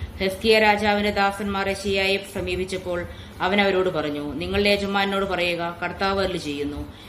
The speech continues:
ഇസ്-, അസിറിയ രാജാവിന്റെ ദാസന്മാർ എന്നെ നിന്ന-, നിന്ദിച്ചു പറഞ്ഞ വാക്ക് കേട്ട് പേടിക്കേണ്ട.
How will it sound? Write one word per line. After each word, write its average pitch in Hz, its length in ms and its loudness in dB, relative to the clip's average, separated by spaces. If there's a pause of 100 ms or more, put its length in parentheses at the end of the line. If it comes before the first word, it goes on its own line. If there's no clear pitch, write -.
(160)
ഇസ്-, - 380 -8
അസിറിയ 220 380 4
രാജാവിന്റെ 208 760 4 (460)
ദാസന്മാർ 196 760 0
എന്നെ 190 280 0
നിന്ന-, 190 380 -2
നിന്ദിച്ചു 196 420 -2
പറഞ്ഞ 185 340 0
വാക്ക് 175 380 0
കേട്ട് 170 180 0
പേടിക്കേണ്ട. 151 520 0